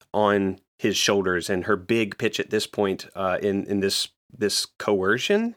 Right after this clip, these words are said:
this, this sales pitch, is that Yamada, A K A Present Mike, uh, has now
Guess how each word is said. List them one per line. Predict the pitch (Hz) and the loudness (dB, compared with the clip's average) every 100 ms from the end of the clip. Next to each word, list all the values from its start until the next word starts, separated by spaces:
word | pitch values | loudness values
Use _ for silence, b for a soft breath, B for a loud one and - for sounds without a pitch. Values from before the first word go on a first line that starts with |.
| - | -2
this, | 101 - | 0 0
this | - 196 202 - - B B | -2 -2 -2 -4 -10 B B
sales | - 101 104 120 | -4 0 0 0
pitch, | - 151 151 - | -2 -4 -2 0
is | 110 101 | 0 2
that | 104 101 | 2 2
Yamada, | 98 113 131 101 95 - - | 2 4 4 4 0 -4 -4
A | 98 | -2
K | 98 87 | 0 0
A | 95 | 0
Present | 98 90 | 0 -2
Mike, | 92 90 87 - B B B | -2 -2 -4 -12 B B B
uh, | 92 87 | 0 0
has | 92 95 | 0 0
now | 98 95 92 87 | 2 2 0 -2